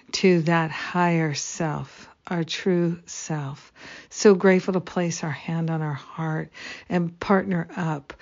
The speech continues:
We are consciously aligning with our divinity. Ah, so we can relax into love and let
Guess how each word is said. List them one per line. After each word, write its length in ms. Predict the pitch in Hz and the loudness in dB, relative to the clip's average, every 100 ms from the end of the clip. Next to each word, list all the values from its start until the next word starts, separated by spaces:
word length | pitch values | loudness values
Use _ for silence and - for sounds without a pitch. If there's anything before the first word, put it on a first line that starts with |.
| - - - | -18 -14 2
We 460 | 196 208 196 196 - | 8 10 10 8 4
are 580 | 196 175 170 160 151 - - | 2 2 2 0 -2 -8 -10
consciously 1080 | - 185 185 190 170 - 175 170 156 - - | -2 0 2 0 -2 -4 -2 2 0 -2 -2
aligning 840 | 180 160 156 160 185 175 165 151 | 0 0 0 2 4 4 2 0
with 280 | 185 170 151 | 0 0 2
our 280 | 156 165 165 | 2 2 0
divinity. 1120 | - 160 160 160 175 170 - 170 156 151 - - - - - - - - | -2 -4 0 0 0 -2 -4 -2 -2 -4 -8 -16 -16 -16 -18 -20 -20 0
Ah, 1000 | 220 233 226 220 185 160 147 - - - - | 8 10 12 10 8 2 -4 -8 -14 -16 -8
so 180 | - 214 | 4 8
we 120 | 202 | 8
can 140 | 202 | 6
relax 720 | 185 175 175 170 165 160 - | 2 2 4 2 2 -4 -4
into 360 | 175 160 - 165 | -2 -2 -4 -4
love 460 | 160 156 156 151 151 | 0 0 0 -2 -2
and 220 | 156 156 | -2 0
let 240 | 165 - | 0 -2